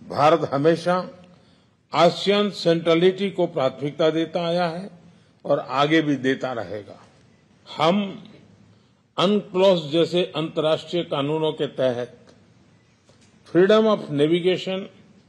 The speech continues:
और overflights का समर्थन करते हैं। हम सहमत हैं कि इस क्षेत्र में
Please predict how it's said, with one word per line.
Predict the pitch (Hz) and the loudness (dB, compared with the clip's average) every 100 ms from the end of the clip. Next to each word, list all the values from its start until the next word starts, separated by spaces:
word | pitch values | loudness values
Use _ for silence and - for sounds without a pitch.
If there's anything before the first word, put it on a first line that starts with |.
| _ _ _ _ _ _ _ _ - | _ _ _ _ _ _ _ _ 0
और | 135 170 185 - - - _ _ _ _ _ _ _ | 4 4 2 -6 -20 -20 _ _ _ _ _ _ _
overflights | 175 196 233 208 - 160 156 156 | 0 4 4 2 -4 0 0 -2
का | 180 185 | -4 -6
समर्थन | - 139 139 - 139 | -4 -4 -4 -4 -10
करते | 120 113 - 110 | -10 -12 -14 -18
हैं। | 92 - - _ _ _ _ _ _ _ _ _ _ _ _ _ _ _ _ _ _ | -20 -20 -20 _ _ _ _ _ _ _ _ _ _ _ _ _ _ _ _ _ _
हम | 147 165 | -4 -4
सहमत | - 170 151 185 208 180 | -2 0 2 2 0 -2
हैं | 180 233 - - _ _ _ _ _ _ - | -6 -8 -12 -20 _ _ _ _ _ _ -8
कि | 143 | -6
इस | 135 | -6
क्षेत्र | - - 190 196 185 | -6 0 0 2 0
में | 135 98 - | 0 -4 -12